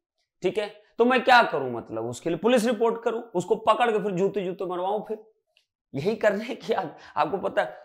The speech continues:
आप ये सब चीजें नहीं समझते हो। आपको पता है कितनी मेहनत लगती है एक बुक डिजाइन करने में? कभी करके देखो, कभी करके देखो, ठीक है।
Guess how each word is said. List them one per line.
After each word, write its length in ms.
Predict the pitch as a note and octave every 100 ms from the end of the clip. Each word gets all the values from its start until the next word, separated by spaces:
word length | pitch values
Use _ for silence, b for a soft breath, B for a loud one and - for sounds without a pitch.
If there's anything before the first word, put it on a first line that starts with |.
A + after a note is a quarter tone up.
| -
आप 260 | D#3+ G#3+ G#3+
ये 160 | G3+
सब 200 | - G3+
चीजें 220 | - G3+
नहीं 320 | G#3 F#3 G#3+ A3
समझते 420 | G3+ E3 D3+ -
हो। 60 |
आपको 240 | - E3+ F#3+
पता 220 | G3+ G#3+
है 60 | -
कितनी 260 | G#3+ G3+ A3+
मेहनत 380 | G3+ G3+ A3
लगती 240 | A3 A3 A#3
है 60 |
एक 140 | A3 G3+
बुक 100 | A3
डिजाइन 340 | G3+ G#3+ A3
करने 240 | G#3 G#3+ G3
में? 180 | C#3 - _ _ _ _ _ _ _ _ -
कभी 220 | G#3+ B3+
करके 360 | - C4+ C4 C4+
देखो, 640 | G3 A#3+ C#4 D4 - _ _ _ _ _ _ _
कभी 180 | G#3 A#3
करके 320 | - A#3+ A#3
देखो, 500 | F#3+ F#3 - C4+ - _ _ _
ठीक 160 | -
है। 60 | -